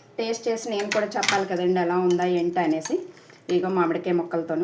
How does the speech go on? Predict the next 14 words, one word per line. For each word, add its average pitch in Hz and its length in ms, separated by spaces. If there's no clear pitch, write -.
వేసుకుంటున్నాను 151 600
నేను. 151 480
మామిడికాయ 359 420
ముక్క 302 240
అయితేనండి 254 460
మంచిగా - 420
మగ్గిపోయిందండి, 226 720
అందులో 233 240
నేను 240 240
కొంచెం 202 280
చిన్న 233 220
పీస్ 277 280
కట్ 220 200
చేశాను. 202 540